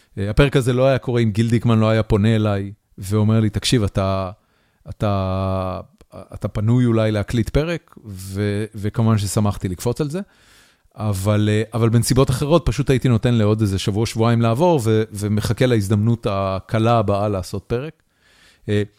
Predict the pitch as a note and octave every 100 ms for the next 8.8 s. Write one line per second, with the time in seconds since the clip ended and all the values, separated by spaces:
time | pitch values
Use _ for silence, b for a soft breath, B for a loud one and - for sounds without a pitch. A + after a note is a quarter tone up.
0 | _ - A#2+ D#3+ E3 D#3+ D3 C3+ A2+ A#2+
1 | A#2 B2 F#2+ F#2 - G#2+ B2 C3+ - A2
2 | G2 - G2+ A2 A2+ A2+ A2+ A2 - F#2
3 | F#2+ F#2+ G2 - G#2 A2+ A#2 A#2 - B2
4 | - A2+ G2 G#2 A2+ - - A2 D3 A#2+
5 | D3+ _ b b b b b - F#2+ F#2+
6 | G2 G2 G2+ G2 _ _ A#2 G#2 C3+ C3
7 | A#2+ A#2+ A2+ G#2 B2 G2+ A2 A2 G2+ A2
8 | A2 A2+ A#2 G#2+ A2+ A2 A2